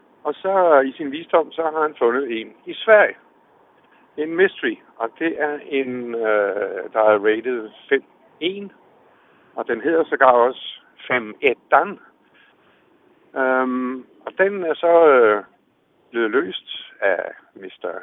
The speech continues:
Xcure, og den blev frigivet den første marts. Så nu sidder vi i bilen,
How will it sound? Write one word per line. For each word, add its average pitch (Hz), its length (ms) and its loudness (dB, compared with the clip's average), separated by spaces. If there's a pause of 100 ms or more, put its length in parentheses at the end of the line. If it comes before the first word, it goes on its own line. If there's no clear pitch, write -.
(260)
Xcure, 196 380 -8 (1300)
og 156 460 8 (320)
den 135 360 0
blev 127 380 2
frigivet 123 760 -4 (200)
den 117 500 -6 (960)
første - 1040 -2 (640)
marts. 101 680 0 (1040)
Så - 140 -2
nu 175 120 0
sidder 185 240 2
vi 185 140 -4
i 180 40 -4
bilen, 190 500 -4